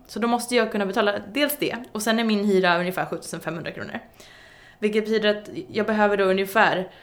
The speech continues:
ha runt femtontusen femhundra kronor efter skatt. Men sen så krävs också, som Lisa var inne på, att min bostad är tillräckligt stor. Och som jag bor så skulle jag inte få hit min partner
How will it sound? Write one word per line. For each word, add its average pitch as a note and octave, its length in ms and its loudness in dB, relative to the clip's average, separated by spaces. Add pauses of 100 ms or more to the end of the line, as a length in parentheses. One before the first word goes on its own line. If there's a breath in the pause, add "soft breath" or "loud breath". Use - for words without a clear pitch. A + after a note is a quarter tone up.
(480 loud breath)
ha E3 460 4 (140)
runt G#3+ 280 2
femtontusen E3+ 500 -4
femhundra E3+ 320 0
kronor F3 240 -2
efter E3 200 -6
skatt. - 380 -6 (880)
Men A3+ 240 2
sen C4 160 2
så C4+ 80 -2
krävs B3 220 4
också, B3 280 0
som A#3 140 -2
Lisa A3+ 180 -2
var A3 80 -2
inne A3 180 0
på, A3 200 -2
att F#3+ 240 -4
min G3+ 180 0
bostad G3+ 280 -2
är G3 40 -2
tillräckligt G3 340 -6
stor. A#3 500 0 (480 loud breath)
Och A#3 220 0 (140)
som C#4 180 2
jag G#4 220 10
bor F3 220 0 (100)
så B3 140 -2
skulle A#3 200 2
jag G3+ 160 8
inte A#3 280 0
få B3+ 120 0
hit B3 240 2
min F3 160 -4
partner G3+ 560 -6